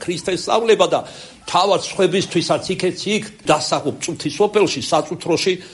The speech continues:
ცოცხალ მაგალითად. მაგრამ ჩვენ ამას არ ვაკეთებთ. დღეს განსაკუთრებით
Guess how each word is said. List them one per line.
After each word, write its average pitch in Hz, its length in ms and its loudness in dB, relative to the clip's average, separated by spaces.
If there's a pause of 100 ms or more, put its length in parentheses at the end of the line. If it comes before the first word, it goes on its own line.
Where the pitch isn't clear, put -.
(100)
ცოცხალ 156 400 2
მაგალითად. 120 680 0 (440)
მაგრამ 117 320 -6
ჩვენ 165 240 -6
ამას 151 320 -4
არ 127 120 -2
ვაკეთებთ. 117 520 -6
დღეს 202 240 0
განსაკუთრებით 147 680 0